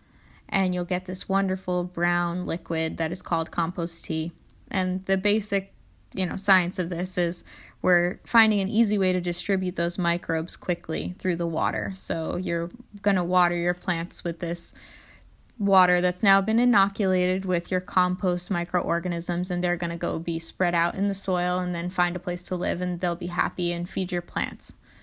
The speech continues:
So there's a lot of recipes online for how to create compost tea, but it's really very basic. It's just compost plus water, strain equals microbes in a very, you know,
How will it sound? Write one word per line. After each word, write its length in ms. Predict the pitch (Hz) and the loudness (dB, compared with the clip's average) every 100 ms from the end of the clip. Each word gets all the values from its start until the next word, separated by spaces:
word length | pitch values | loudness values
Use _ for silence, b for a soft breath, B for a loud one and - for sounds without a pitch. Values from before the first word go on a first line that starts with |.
| b b - | b b -6
So 460 | - 160 160 - - | 0 2 0 -4 -4
there's 280 | 202 208 202 | 0 0 4
a 40 | |
lot 160 | 208 214 | 4 4
of 80 | |
recipes 560 | 196 185 196 190 196 190 | 2 0 -4 -4 -2 0
online 400 | 175 175 175 175 | -2 -2 -2 -4
for 140 | 185 | -4
how 120 | 180 170 | -2 -4
to 60 | |
create 340 | 170 - 175 175 | -4 -4 -4 -4
compost 540 | 170 175 175 175 - | -6 -4 -4 -4 -4
tea, 160 | - 175 | -4 -2
but 140 | 180 | -2
it's 160 | 180 220 | -2 -2
really 180 | 220 196 | 0 2
very 220 | 180 170 | 0 0
basic. 400 | 165 175 - 190 | -4 -6 -8 -6
It's 120 | 185 | -4
just 220 | 190 185 | -4 -4
compost 580 | - 185 185 190 180 - | -2 0 0 0 -2 -4
plus 280 | 175 170 - | -4 -4 -2
water, 460 | 180 175 175 175 - B B B | 0 0 0 -2 -4 B B B
strain 800 | - - 196 180 175 170 170 185 - | -8 -2 0 0 -2 -4 -4 -6 -4
equals 840 | 185 - 175 175 175 214 - - - - | -4 -2 -4 -2 -4 -6 -8 -8 -12 -2
microbes 640 | 196 170 - 175 170 170 - | 2 2 0 -2 0 -4 -4
in 220 | 180 170 | -4 -4
a 60 | |
very, 460 | 170 165 165 - 202 | -2 -2 -2 -4 -6
you 120 | 220 | -4
know, 140 | 170 | -4